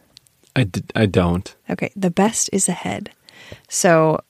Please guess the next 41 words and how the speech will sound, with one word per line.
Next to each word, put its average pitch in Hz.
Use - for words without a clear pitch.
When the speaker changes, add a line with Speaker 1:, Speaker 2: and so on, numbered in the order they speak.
Speaker 2:
their 214
kind 247
of 208
mantra, 160
or 151
what 160
they're 160
sticking -
with 151
this -
year, 151
is, 139
um, 127
no 156
bitching, 220
no 175
complaining, 185
no 151
excuses, 277
and 170
the 156
best -
is 208
ahead. -
Kinda 392
cool. -
Speaker 1:
Well, 127
that's 151
wor-, 120
like 113
I 120
said, 139
it's 98
working 104
out 113
for 110
'em. 120
Speaker 2:
I 185
guess. 208
Speaker 1:
Thus 196
far. 113